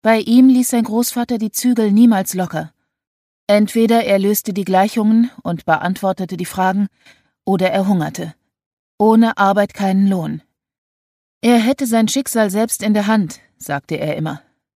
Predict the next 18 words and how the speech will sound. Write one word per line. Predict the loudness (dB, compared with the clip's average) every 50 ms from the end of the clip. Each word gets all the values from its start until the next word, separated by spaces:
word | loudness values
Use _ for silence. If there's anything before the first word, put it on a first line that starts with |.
| _ _ _ _ _ _ _ _ _ _ -2
Er | 2 2 2 2 0
entschied, | -2 -4 -4 -2 -2 -2 -4 -4 -4
wie | -4 -4 -4
es | -4 -4
ihm | -6 -6 -6
erging. | -6 -8 -8 -6 -6 -6 -8 -10 _ _ _ _ _ _ _ _ _ _ _ _ _ _ _ _ _ _ _ _ -10
Fünf | -4 2 4 4 4 4
mal | 2 0 0 0
zwei | -2 -2 -2 0 2 2 2
minus | 2 4 2 2 0 0 -2
siebenundzwanzig | -2 -2 -2 -2 -4 -4 -2 -2 -2 -2 -2 -4 -6 -6
geteilt | -8 -12 -10 -8 -8 -8 -8 -6 -6
durch | -8 -8 -8
drei, | -8 -6 -4 -2 -2 -4 -6 -8 _ _ _ _ _ _ _ _ _ _ -12
las | -8 -6 -6 -6 -6 -6
er | -4 -2
laut | 0 0 -2 -2 -4
vor, | -8 -8 -6 -6 -6 -6